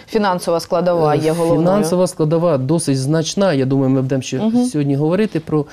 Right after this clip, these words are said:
Speaker 2: фінансову складову. Але ми все ж таки дивимося на перший мотив. Мотив — це патріотично налаштована людина. Він повинен знати, що він іде захищати свою державу. Він, можливо, в подальшому зв'яже своє життя з армією,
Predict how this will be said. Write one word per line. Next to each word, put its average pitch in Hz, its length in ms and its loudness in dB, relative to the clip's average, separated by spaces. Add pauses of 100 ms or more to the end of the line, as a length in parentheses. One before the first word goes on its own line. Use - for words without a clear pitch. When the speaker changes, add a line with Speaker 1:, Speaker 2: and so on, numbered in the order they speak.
(260)
Speaker 2:
фінансову 143 440 0
складову. 139 540 -2 (280)
Але 170 400 0 (160)
ми 180 340 2 (200)
все 175 220 0
ж 165 100 -8
таки 143 220 -2
дивимося 165 500 0
на 147 260 2
перший 143 440 -2
мотив. 113 500 -4
Мотив — 202 400 0 (100)
це - 120 -4
патріотично 143 760 -2
налаштована 156 720 -2
людина. 139 360 -2 (420)
Він 185 280 2 (180)
повинен 180 420 2
знати, 151 400 0
що - 160 -4
він 143 280 2
іде 165 420 0
захищати 147 600 -4
свою 143 340 -2
державу. 135 560 -4 (380)
Він, 185 200 2
можливо, 196 500 2
в 185 40 -2
подальшому 185 720 0
зв'яже 160 400 0
своє 165 380 -2
життя 143 540 -2
з - 200 -12
армією, 127 460 -2